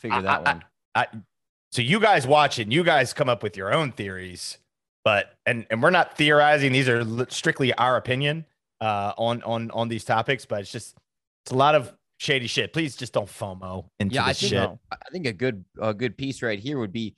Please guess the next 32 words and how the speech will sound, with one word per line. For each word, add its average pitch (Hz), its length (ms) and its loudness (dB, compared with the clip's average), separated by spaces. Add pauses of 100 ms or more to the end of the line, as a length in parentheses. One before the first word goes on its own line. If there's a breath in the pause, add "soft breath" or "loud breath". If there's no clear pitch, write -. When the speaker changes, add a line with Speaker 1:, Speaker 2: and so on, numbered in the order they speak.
(400)
Speaker 1:
w-, - 200 -14
you 123 100 -8
guys 151 280 -2
listening 160 440 -6
right 170 220 -6
now, 170 240 -8
like, 117 240 -2
the 113 80 -10
people 135 260 -6
listening 127 360 -4
to 117 40 -6
the 101 100 -6
podcast 131 640 -6
or 101 100 -4
watching 113 380 -6
us 117 140 -10
right 117 180 -8
now, 113 180 -8
like, 110 160 -4 (260)
what 139 240 0
are 143 100 2
your 127 320 -2
thoughts - 380 -8
right 87 180 -10
now? 92 160 -16
Like, 104 120 -10
where 131 200 0
is 165 120 -4
it 117 140 -6
Speaker 2:
Yeah. 95 100 0
Speaker 1:
coming 87 160 -2
from? 139 260 -8